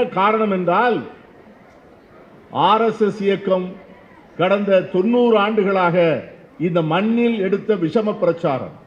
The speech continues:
மிகப்பெரிய கட்டுக்கதைகளை, பொய்களை, புனைந்துரைகளை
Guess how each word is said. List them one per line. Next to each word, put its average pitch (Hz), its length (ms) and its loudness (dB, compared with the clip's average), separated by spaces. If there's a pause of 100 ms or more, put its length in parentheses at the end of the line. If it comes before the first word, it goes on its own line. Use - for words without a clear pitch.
(2000)
மிகப்பெரிய 269 640 2 (220)
கட்டுக்கதைகளை, 226 840 4 (320)
பொய்களை, 233 500 4 (180)
புனைந்துரைகளை 220 760 2